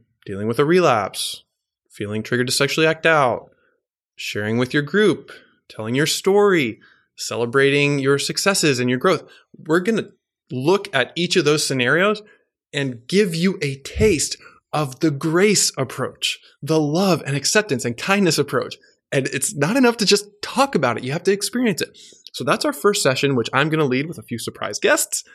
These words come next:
And then in our second session, Chris Bruno is gonna take us into our stories. Remember what I said about how in our stories, when we learn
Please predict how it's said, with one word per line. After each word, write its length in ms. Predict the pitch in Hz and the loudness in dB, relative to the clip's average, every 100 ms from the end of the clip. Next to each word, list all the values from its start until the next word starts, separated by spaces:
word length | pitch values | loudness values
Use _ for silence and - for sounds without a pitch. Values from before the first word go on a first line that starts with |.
| _ _ _ _ | _ _ _ _
And 160 | 127 | -4
then 120 | 127 127 | -4 -4
in 40 | |
our 100 | 120 | -4
second 320 | - 185 190 | -2 0 0
session, 460 | 185 165 - 156 151 _ _ _ | 0 0 0 -2 -4 _ _ _
Chris 200 | 165 156 | -2 0
Bruno 480 | 139 147 147 143 139 | 2 4 4 2 0
is 120 | 120 | -4
gonna 180 | 131 117 | -4 -4
take 360 | - 139 147 | -4 -4 0
us 180 | 139 143 - | 0 0 -2
into 400 | 127 117 - 123 | -4 -2 -4 -6
our 220 | 113 110 | -8 -6
stories. 720 | 107 - - 131 127 113 147 - | -2 0 0 0 0 0 -4 -6
Remember 260 | 131 139 170 | -2 0 0
what 140 | 170 | 2
I 60 | 147 | 2
said 380 | - 123 123 - - - _ | 0 0 -2 -4 -20 -20 _
about 280 | 117 113 - | -4 -4 -6
how 380 | - 113 - _ _ _ _ | -4 -4 -4 _ _ _ _
in 360 | 139 147 165 - - _ _ _ | 2 2 2 -2 -12 _ _ _
our 340 | - 120 120 120 | 2 4 4 2
stories, 840 | - - - 107 113 135 151 175 180 _ _ _ _ _ _ | 0 -4 0 2 4 4 2 0 -4 _ _ _ _ _ _
when 160 | 117 110 | -6 -2
we 140 | 135 | 0
learn 480 | 131 127 123 117 | 2 4 4 0